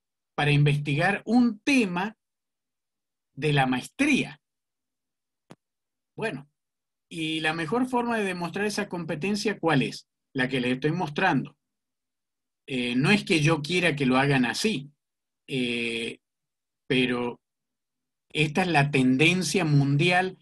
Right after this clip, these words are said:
no de ahora, de hace veinte años atrás. Entonces, esta es una tesis de maestría, tiene noventa y dos páginas y son básicamente una introducción, dos papers y los agradecimientos.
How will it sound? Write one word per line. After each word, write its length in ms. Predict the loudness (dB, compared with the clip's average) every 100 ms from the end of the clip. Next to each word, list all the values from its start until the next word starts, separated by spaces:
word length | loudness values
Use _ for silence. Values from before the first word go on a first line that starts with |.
| -8
no 500 | 0 4 6 6 4
de 160 | 2 4
ahora, 580 | 4 4 2 0 -8 _ _ _ _ _ _ _ _ _ -6
de 100 | -6
hace 200 | -6 -6
veinte 440 | -6 -6 -8 -8
años 260 | -6 -8 -8
atrás. 560 | -8 -6 -8 -8 -20 _ _ _ _ _ _ _ _ _ _ _ _ _ _ _ _
Entonces, 300 | -4 0 0
esta 120 | 2
es 60 | 2
una 240 | 4 2 2
tesis 360 | -2 0 -2
de 120 | 0
maestría, 720 | 0 0 0 0 4 2 2 _
tiene 300 | -2 0 2
noventa 400 | 2 2 0 -2
y 60 | -2
dos 240 | -4 0
páginas 580 | 2 2 0 -2 -4 -8 _ -8
y 100 | -2
son 340 | 0 0 -2 _ _
básicamente 1000 | 2 4 4 2 2 2 2 2 0 -6 _ _
una 200 | -6 0
introducción, 880 | 0 0 -4 -4 -4 0 2 0 -2 -14
dos 320 | -2 -2 0
papers 640 | 0 2 2 0 -2 -2 _ _ _ _ _ _ 0
y 340 | 2 2 -2 -6
los 160 | -2
agradecimientos. 1000 | 0 2 0 -2 -2 0 0 -2 -8 -18